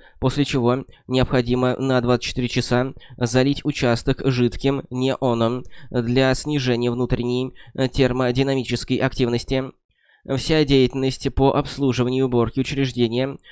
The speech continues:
возложена на персонал класса Д с коэффициентом интеллекта менее девяноста. Руководство ими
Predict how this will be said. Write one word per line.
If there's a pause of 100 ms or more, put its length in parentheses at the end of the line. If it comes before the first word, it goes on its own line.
(120)
возложена
на
персонал
класса
Д (280)
с
коэффициентом
интеллекта
менее (200)
девяноста. (520)
Руководство
ими